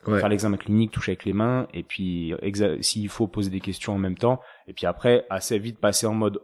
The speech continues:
Speaker 2: ostéopathie, si j'estime que je peux garder le patient et qu'il n'y a pas de, de dangerosité, entre
Speaker 1: Bien
Speaker 2: guillemets.
Speaker 1: sûr. Ok. Aujourd'hui, t'es, en général, hein, je me doute que ça varie, mais tes séances durent combien de temps environ ?
Speaker 2: Genre entre quarante-cinq minutes et une heure.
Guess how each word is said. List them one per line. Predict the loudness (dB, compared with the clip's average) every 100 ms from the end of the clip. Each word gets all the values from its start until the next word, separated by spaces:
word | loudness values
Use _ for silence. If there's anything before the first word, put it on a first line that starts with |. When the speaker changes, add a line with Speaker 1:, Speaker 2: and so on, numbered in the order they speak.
| -8
Speaker 2:
ostéopathie, | -8 -6 -8 -8 -8 -6 -6 _ -20 _ _
si | 0 2
j'estime | 2 0 0 0 2
que | 2 -2
je | -2
peux | -2
garder | 0 2 2
le |
patient | 0 -2 2 2
et | 2
qu'il | 0
n'y | -2
a |
pas | 0
de, | 2 0 -2 -4 -8 _ _ _ _ _
de | -6
dangerosité, | -4 -4 -4 -6 -8 -8
entre | -6
Speaker 1:
Bien | -4
Speaker 2:
guillemets. | 0 0
Speaker 1:
sûr. | 0 -8 _ _ _ _ _ _ _ -10
Ok. | -4 -4 -4 _
Aujourd'hui, | 4 6 6 4 6
t'es, | 8 8 6 2 -8 -10
en | -6 -4
général, | 0 2 2
hein, | 2
je | -2
me |
doute | -8 -10
que |
ça | -4 0
varie, | 2 2
mais | 0
tes | -4
séances | -4 -4 -2
durent | -4
combien | -4 -10
de | -8
temps | -8 -8
environ ? | -8 -10 -12 -14 _ -20 -20 -20 -20 -20 _ -20 _
Speaker 2:
Genre | 2 4
entre | 4
quarante-cinq | 2 2 2
minutes | 0 -2 -4
et |
une | -2
heure. | -2 -2 -6 -18